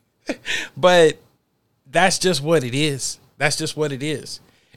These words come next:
And until we get to a point where we, we actually can have these healthy conversations about the process, which is dating with children. You know, I've, I've talked to women who, who feel like,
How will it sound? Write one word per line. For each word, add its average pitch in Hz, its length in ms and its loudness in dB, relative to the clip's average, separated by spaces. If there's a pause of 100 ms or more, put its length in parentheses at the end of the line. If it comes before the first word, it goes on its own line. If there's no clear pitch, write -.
(100)
And 147 260 0
until 180 360 2
we 180 120 0
get 165 200 -2
to 160 140 -2
a 143 40 0
point 156 280 -2
where 143 100 -4
we, 143 280 -6 (360)
we 143 200 -6
actually 156 640 -2
can 135 480 -2
have 170 360 -2
these 147 320 -4
healthy 208 600 -2
conversations 131 800 -4
about 131 400 0 (220)
the 147 280 4
process, 170 720 2
which 151 260 -6
is 143 240 -6
dating 147 560 -2
with 139 200 -4
children. 123 680 -2 (840)
You 170 100 -4
know, 180 120 2
I've, 214 260 0
I've 196 180 0
talked 220 320 4
to 214 80 4
women 180 360 0
who, 156 280 -4
who 151 160 -6
feel 175 360 -2
like, 143 500 -2